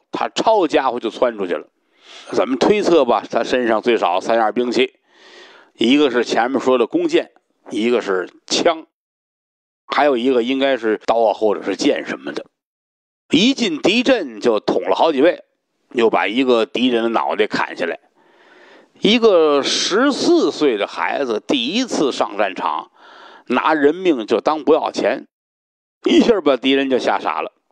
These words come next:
张须陀在后边一看来精神了，下令人马往前冲，当时是大获全胜。张须陀很开心呐，这才知道，哎呀，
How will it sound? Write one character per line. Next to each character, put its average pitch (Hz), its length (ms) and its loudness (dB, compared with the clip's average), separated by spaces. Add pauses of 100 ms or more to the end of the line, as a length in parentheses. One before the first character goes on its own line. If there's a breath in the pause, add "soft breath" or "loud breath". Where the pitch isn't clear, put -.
(320)
张 117 240 -2
须 123 220 -2
陀 117 260 2
在 117 140 0
后 104 220 -2
边 104 120 0
一 101 40 0
看 92 200 -4
来 98 160 -2
精 95 180 -4
神 87 120 0 (120)
了， - 80 -10 (440 loud breath)
下 - 340 0
令 151 220 0 (260)
人 107 180 2
马 87 260 0
往 101 200 -2
前 120 220 -2
冲， - 240 -2 (320)
当 95 200 -2
时 101 140 0
是 92 320 -2
大 - 160 -2
获 - 160 -4
全 - 240 -2
胜。 - 140 -6 (1040)
张 120 180 2
须 120 140 0
陀 123 140 4
很 98 120 -14
开 123 160 -2
心 127 200 -6
呐， - 240 -4 (180)
这 - 100 -2
才 98 160 -2
知 104 160 0
道， 92 200 -2 (140 loud breath)
哎 107 100 0
呀， 101 120 2